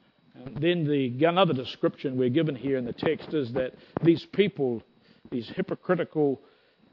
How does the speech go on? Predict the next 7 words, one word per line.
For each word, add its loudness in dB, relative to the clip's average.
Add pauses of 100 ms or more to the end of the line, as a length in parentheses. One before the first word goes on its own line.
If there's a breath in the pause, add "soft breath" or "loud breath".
(120)
uh, -2
people 0 (2000)
that -4
haven't 2
got 4
a 2
sincere -2